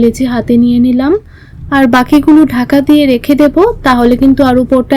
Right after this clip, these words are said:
একদম শুকিয়ে যাবে না। এখন আমি কিচেন স্ল্যাবের উপর একটা লেচি নিয়ে নিলাম। একদম পাতলা করে লুচির মতো করে বেলে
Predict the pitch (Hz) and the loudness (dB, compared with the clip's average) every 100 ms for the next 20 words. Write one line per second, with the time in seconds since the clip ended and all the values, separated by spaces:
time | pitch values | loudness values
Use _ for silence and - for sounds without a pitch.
0 | 262 220 262 - 269 - 277 269 254 254 | -2 -2 -4 -2 -4 0 -2 -2 -4 -2
1 | 285 440 - - - - 247 302 311 311 | -2 -4 -10 -20 -12 -4 0 2 2 2
2 | 302 277 320 302 320 302 302 285 302 269 | 0 0 0 2 0 2 0 2 2 0
3 | 262 262 240 - 247 233 220 226 240 240 | -2 -2 -2 -2 -2 0 -2 -2 -2 -2
4 | 330 - 269 269 233 311 320 - 254 240 | -4 -6 -4 -4 0 2 2 2 -2 0
5 | 277 285 285 277 370 370 262 - 262 240 | 0 0 2 4 6 4 2 2 2 2
6 | 220 226 240 320 302 226 | 2 0 2 2 4 4